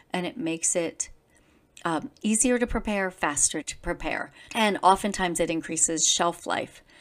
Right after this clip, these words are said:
So eating at home, definitely a key step in reducing these inflammatory, ultra-processed ingredients in your diet.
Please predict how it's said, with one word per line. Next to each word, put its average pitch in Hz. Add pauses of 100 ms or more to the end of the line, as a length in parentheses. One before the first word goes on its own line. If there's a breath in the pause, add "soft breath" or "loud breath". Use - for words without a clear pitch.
(180 loud breath)
So 208
eating 262
at 226
home, 233 (100)
definitely 185 (920)
a 170
key 214
step - (420 soft breath)
in 185
reducing 180
these 165
inflammatory, 202
ultra-processed -
ingredients 294
in 139
your -
diet. -